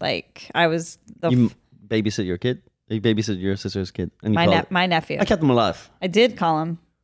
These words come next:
Speaker 2: Why? What? What was he trying to do? Eat poison and stuff?
Speaker 1: No, I'm just saying, like,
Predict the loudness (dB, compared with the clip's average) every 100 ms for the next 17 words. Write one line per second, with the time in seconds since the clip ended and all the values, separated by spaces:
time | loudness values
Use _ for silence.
0 | _ _ _ -6 -4 -4 -6 -6 -4 -2
1 | -4 -4 -4 -2 -2 -4 -10 _ _ _
2 | _ _ _ _ _ _ _ _ -12 -10
3 | -4 -2 0 -2 -4 -8 -10 _ _ _
4 | _ _ _ -14 -10 -10 -8 -6 -6 -6
5 | -2 -2 -2 -8 -10 -10